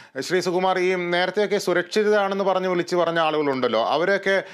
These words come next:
പൂർണ്ണമായിട്ടും നമുക്ക് പുറത്തേക്ക് എത്തിക്കാൻ കഴിഞ്ഞിട്ടുണ്ടോ?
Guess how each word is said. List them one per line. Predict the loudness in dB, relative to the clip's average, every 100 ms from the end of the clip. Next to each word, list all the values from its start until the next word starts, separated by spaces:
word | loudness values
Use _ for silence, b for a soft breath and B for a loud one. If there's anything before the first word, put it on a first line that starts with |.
| B
പൂർണ്ണമായിട്ടും | 0 0 2 0 0 0
നമുക്ക് | -2 -2 -2
പുറത്തേക്ക് | -2 0 0 -2
എത്തിക്കാൻ | -2 -2 0
കഴിഞ്ഞിട്ടുണ്ടോ? | 0 -2 -4 -6 -6 -8